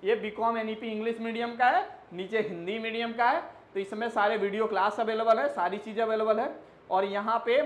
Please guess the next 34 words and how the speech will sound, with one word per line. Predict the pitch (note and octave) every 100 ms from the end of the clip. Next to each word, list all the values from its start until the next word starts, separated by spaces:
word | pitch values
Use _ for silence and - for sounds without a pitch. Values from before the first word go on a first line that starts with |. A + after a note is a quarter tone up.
| - - - -
जैसे | F3+ - A#3
ही |
बीकॉम | G#3 A3+ A#3+ A#3
एनईपी | A3+ A3 A3+ A#3 A3+ -
फर्स्ट | F#3+ G#3 G#3 -
English | F#3 G#3 G#3+
वाला | A3 A3
click | A3 A3 A3+
करोगे | G#3+ G#3+
आप, | A3+ D4+ - - - -
ठीक | F#3+ G#3
है, | E3+
तो | - - -
ये | F#3+ A3
सारे | A3+ G#3+ G3+ A3
video | G#3+ A3
class | G#3+ F#3+ F#3+
के | A3+
साथ | G#3+ G#3+ G#3+
available | A3 A3 A3+
हो, | G#3+ A3+ -
है, | G#3 D4 - - - -
ठीक | G#3+ A#3
है। | G#3
देखो | F#3 G3+ A3
ये | A3
सभी | G#3+ A3 G#3 A#3
subject | G#3 F#3+ G#3+
के | A3+
video | G3+ G3+
class | G#3+ A3 A3
यहाँ | A3+ A3+
available | G#3+ G#3+ G#3+
हैं | A3+